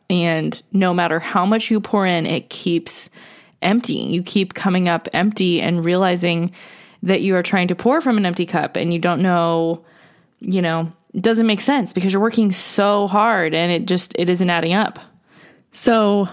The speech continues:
while I felt really proud of myself and really, you know,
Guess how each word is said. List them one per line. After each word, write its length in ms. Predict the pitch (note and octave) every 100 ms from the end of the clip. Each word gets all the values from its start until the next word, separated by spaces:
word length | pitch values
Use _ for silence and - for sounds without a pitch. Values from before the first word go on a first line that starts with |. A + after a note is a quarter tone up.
| -
while 200 | A3 A3
I 120 | G#3
felt 260 | A3+ A#3+
really 180 | B3 A#3+
proud 300 | F#3+ - G3
of 60 | C4+
myself 540 | A3+ F#3 - F3 F3+
and 180 | F#3+ F3+
really, 540 | F3+ F#3+ F#3 F#3 F3 E3 - -
you 100 | G3+
know, 300 | F3+ D#3+ D#3+